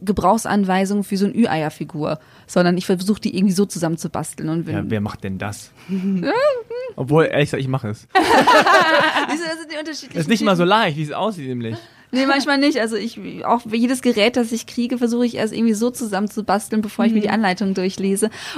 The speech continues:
Speaker 1: Und es ist beim Laufen nicht anders gewesen. Ich bin einfach losgelaufen damals in meinen alten, äh, Trainings-, äh, Turnschuhen aus der Schule. So,
Speaker 3: Mhm.
Speaker 1: das waren halt meine ersten Laufschuhe. Und,
Speaker 2: Sie raten
Speaker 1: ähm,
Speaker 2: Essex.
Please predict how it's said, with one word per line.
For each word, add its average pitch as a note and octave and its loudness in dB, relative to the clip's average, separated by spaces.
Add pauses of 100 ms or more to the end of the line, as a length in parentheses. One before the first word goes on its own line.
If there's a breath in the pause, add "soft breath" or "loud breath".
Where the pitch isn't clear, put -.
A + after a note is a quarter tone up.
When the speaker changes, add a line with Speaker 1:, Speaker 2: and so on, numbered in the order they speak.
Speaker 1:
Und G#3 2
es G3+ 0
ist G#3 0
beim G#3 4
Laufen G#3 4
nicht G#3 0
anders G3+ 0
gewesen. G3+ 0
Ich F#3+ -6
bin F3+ -4
einfach F#3+ 0
losgelaufen G#3 -2
damals A3+ 0 (300 loud breath)
in A3+ 2
meinen G#3+ 0
alten, G#3+ -2
äh, G3 -2 (100)
Trainings-, A3+ 0
äh, F#3+ -4 (280)
Turnschuhen D4 0 (140)
aus G#3+ 0
der G#3 2
Schule. E4 -2 (640 loud breath)
So, D#4+ 2 (260 loud breath)
Speaker 3:
Mhm. G#3+ -8
Speaker 1:
das A#3+ 2
waren B3+ 2
halt B3 4
meine A#3+ 2
ersten A#3+ 0
Laufschuhe. A3 0 (380 loud breath)
Und, G#3 0
Speaker 2:
Sie B2+ -2
raten D#3+ 2
Speaker 1:
ähm, - -8
Speaker 2:
Essex. A#2+ -4